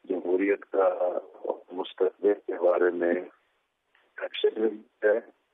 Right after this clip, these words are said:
और, अ, वक्त मैंडेट के एहतराम हो। और ये उन्होंने जो इब्तदाई तजवीज़ थी, उनको कौमी सतह पर तय करेंगे और इस तरह भी इन सब हजरात से बात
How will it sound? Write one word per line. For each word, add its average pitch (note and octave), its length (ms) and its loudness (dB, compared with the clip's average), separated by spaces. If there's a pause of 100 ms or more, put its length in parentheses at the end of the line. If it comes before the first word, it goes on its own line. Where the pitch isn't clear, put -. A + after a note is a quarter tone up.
(160)
और, F#2+ 680 -2
अ, F2 1000 2
वक्त F2+ 320 -4
मैंडेट F2+ 520 0
के - 360 -12
एहतराम D#2+ 340 -2
हो। - 240 -12 (880)
और G#2 140 -2
ये C3+ 500 -6 (560)
उन्होंने G2+ 640 -4
जो F#2 260 -4
इब्तदाई - 560 -10
तजवीज़ G2 400 -12
थी, - 260 -18 (180)
उनको - 640 -18
कौमी - 400 -14
सतह - 340 -4
पर - 440 -10
तय - 260 -8 (120)
करेंगे - 420 -20 (640)
और F#2+ 160 2
इस G2+ 80 -2
तरह - 300 -4
भी F#2 640 -4
इन F2 300 -8
सब F2+ 320 -4
हजरात E2+ 380 0
से F2+ 140 -2
बात E2+ 280 -2